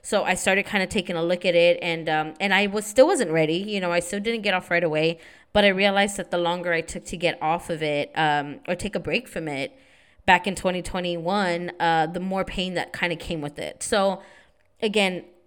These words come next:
this is in no way condemning you. You know, I, I'm telling you, like, this is,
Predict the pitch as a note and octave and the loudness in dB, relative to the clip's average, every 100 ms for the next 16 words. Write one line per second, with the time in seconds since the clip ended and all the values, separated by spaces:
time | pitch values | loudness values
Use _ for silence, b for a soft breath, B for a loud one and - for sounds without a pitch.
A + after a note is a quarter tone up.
0 | _ _ G3+ A3 A3+ G#3+ G3+ F#3 F3+ F3+ | _ _ -4 -2 -4 -4 -4 0 0 0
1 | F3 F#3 D#3 D#3+ D#3+ D#3+ E3 E3 - F#3 | -2 -2 2 2 0 -4 -6 -8 -10 -8
2 | F3+ F3 E3 E3 F3 - F3 F#3+ F3 - | -4 -2 0 4 2 2 -4 -4 -8 -14
3 | - G3+ F#3+ F#3 F3 E3 D#3 C#3 - G#3+ | -8 -2 -2 -2 -4 -4 -4 -6 -4 -4
4 | G3+ A3+ G3+ - | -2 -6 -6 -10